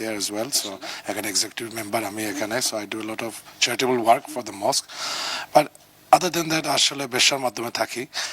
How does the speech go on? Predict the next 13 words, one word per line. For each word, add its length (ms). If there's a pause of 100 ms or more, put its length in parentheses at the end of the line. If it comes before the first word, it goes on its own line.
(220)
and, 480
uh, 680
most 140
of 100
my 140
time 320
day 280
and 140
night 200
ব্যবসার 280
উপরে 220
চলে 260
যায়। 140